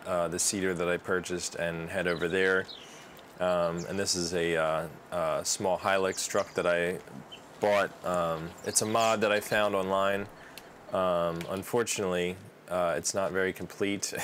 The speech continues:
<laughs> and there's no, uh, there's no, not much interior really. Um, so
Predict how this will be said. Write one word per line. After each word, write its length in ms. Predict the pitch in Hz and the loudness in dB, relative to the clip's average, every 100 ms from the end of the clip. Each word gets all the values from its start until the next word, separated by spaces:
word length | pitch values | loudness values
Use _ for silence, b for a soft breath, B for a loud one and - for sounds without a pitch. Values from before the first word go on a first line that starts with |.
| - | -4
<laughs> 220 | - 127 | -4 -4
and 140 | 113 92 | -4 -2
there's 260 | 101 - | -2 -2
no, 260 | 92 92 87 | 0 2 2
uh, 240 | 87 85 85 B B B B B - | 2 2 -2 B B B B B -10
there's 160 | 95 | -2
no, 340 | 107 98 92 85 - | 2 2 2 -2 -4
not 160 | 107 113 | 0 2
much 200 | 113 - | 2 0
interior 460 | 92 107 98 87 | -2 2 4 4
really. 380 | 82 85 82 80 - - | 4 2 2 0 -6 -6
Um, 440 | 90 85 78 73 73 | -2 0 0 -2 -6
so 460 | - 87 82 80 | -2 0 0 -4